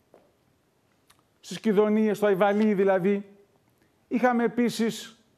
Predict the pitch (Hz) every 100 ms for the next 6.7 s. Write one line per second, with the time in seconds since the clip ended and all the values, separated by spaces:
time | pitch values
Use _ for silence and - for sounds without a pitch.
0 | _ _ _ _ - - 196 233 233 -
1 | 220 220 196 214 220 214 202 208 185 202
2 | 214 202 196 185 185 208 202 185 180 202
3 | 180 180 185 180 185 175 180 190 156 180
4 | 170 170 180 180 180 160 180 180 185 170
5 | 160 202 185 175 156 175 - _ _ _
6 | _ 208 190 208 165 175 180